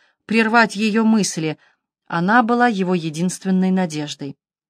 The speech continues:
«Завтра четверг», — сказала Макарена, всё ещё занятая своими мыслями. Она произнесла это иным тоном, чем в первый раз. Теперь в нём звучали гнев, уверенность,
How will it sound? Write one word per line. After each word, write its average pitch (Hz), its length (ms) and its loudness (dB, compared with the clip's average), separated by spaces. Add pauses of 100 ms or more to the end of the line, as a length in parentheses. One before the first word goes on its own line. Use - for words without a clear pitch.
(600)
«Завтра 247 420 4
четверг», — 233 460 2
сказала 185 360 4
Макарена, 180 560 2 (300)
всё - 180 -2
ещё 208 200 0
занятая 226 480 2
своими 208 380 0
мыслями. 160 580 -2 (1160)
Она 196 220 2
произнесла 214 600 2
это 226 240 0
иным 240 300 6
тоном, 240 400 2
чем 208 220 -4
в 196 100 -10
первый 226 340 -2
раз. 190 360 2 (720)
Теперь 220 300 0
в 208 40 -2
нём 214 200 2
звучали 190 480 -2
гнев, 208 480 0 (580)
уверенность, 208 840 -2